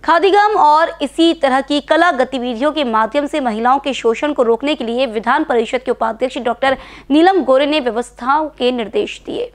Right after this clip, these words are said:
हाल ही में भंडारा जिले में खादी गमट कार्यक्रम के तहत हुए हिदियों और महिलाओं के साथ हुए अपमानजनक कृत्य को गंभीरता से लेते हुए डॉक्टर गोरे ने रवि भवन में एक जरूरी बैठक बुलाई।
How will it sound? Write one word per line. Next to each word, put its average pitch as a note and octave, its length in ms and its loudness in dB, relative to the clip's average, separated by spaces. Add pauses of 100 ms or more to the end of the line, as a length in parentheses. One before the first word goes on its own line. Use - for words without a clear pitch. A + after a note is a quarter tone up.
हाल E4 240 0
ही G4+ 80 -4
में G#4 160 -10
भंडारा E4+ 400 0
जिले D#4 300 -8
में D#4+ 400 -4
खादी D4 420 -4
गमट C#4 320 -8
कार्यक्रम B3+ 460 -8
के D4 80 -10
तहत C4 360 -8
हुए C4 180 -6
हिदियों B3+ 480 -8
और C4+ 200 -6
महिलाओं A#3+ 460 -8
के D4+ 100 -12
साथ C4 340 -8
हुए C4+ 120 -8
अपमानजनक C#4+ 760 -10
कृत्य C4 260 -12
को C4+ 140 -10
गंभीरता A3+ 460 -12
से C#4+ 100 -12
लेते A#3 240 -12
हुए C4+ 140 -6
डॉक्टर A#3+ 320 -12
गोरे A#3 320 -10
ने A3+ 140 -12 (380)
रवि D#4 260 -2
भवन D#4 300 -4
में D#4+ 140 -6
एक C#4 240 -8
जरूरी B3+ 380 -10
बैठक A3+ 340 -16
बुलाई। A#3 280 -12